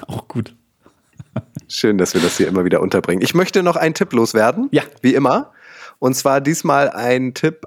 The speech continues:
Speaker 2: äh, aus dem Kosmos von TikTok. Wer auch immer von euch, äh, bei TikTok ist, ähm, da wurde mir in letzter Zeit häufig ein Mann ausgespült, äh, dem ich jetzt auch folge. Und, äh, der Gute heißt, äh, Neil McMillan.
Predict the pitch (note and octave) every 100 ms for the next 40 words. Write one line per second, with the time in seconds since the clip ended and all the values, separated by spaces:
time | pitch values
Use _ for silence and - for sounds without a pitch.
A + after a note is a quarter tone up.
0 | - A#2 B2 A#2 A#2+ B2+ - - A#2+ A#2+
1 | - D#3 D#3 C#3+ B2+ C3 - - A#2 A2
2 | - E3+ - F#3+ - D#3+ A#2 G#2+ A2+ -
3 | B2+ C3+ C3+ A#2+ A2+ A2 B2 C3 - F#2
4 | A2+ G#2+ G#2+ G#2+ G#2+ - - B2+ - C#3
5 | - - A2+ A2+ G#2+ G#2 A#2+ A#2+ A2+ G#2+
6 | G#2+ - A#2 - A2 G#2+ - - - -
7 | - - - - G3 - G3+ - - C3
8 | E3 C#3+ D3+ E3 D3 - D#3 - E3+ F3
9 | - B2+ C3 B2+ C3+ C3+ C3+ B2 - A#2+
10 | - - C#3+ F3 E3+ - - C3 C3+ C3
11 | B2 B2 B2 A#2 C3+ E3 D3+ A2+ B2+ C3
12 | C#3+ - _ - - - _ - B2+ B2
13 | C3+ D3+ G#3+ G#3+ B2 C3+ C3+ C3 B2 C#3+
14 | C3 D#2+